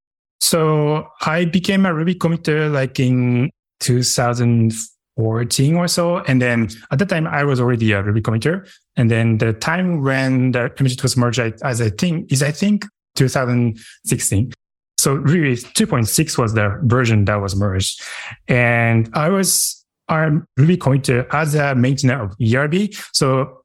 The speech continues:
still, it's kind of like a compiler. I'm into that kind of stuff. And also I became an E R B maintainer as a person to optimize the E R B.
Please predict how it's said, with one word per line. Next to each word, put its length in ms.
still, 380
it's 140
kind 220
of 80
like 180
a 60
compiler. 640
I'm 300
into 300
that 160
kind 140
of 80
stuff. 280
And 280
also 420
I 80
became 300
an 220
E 140
R 120
B 100
maintainer 640
as 260
a 340
person 420
to 280
optimize 540
the 100
E 60
R 140
B. 240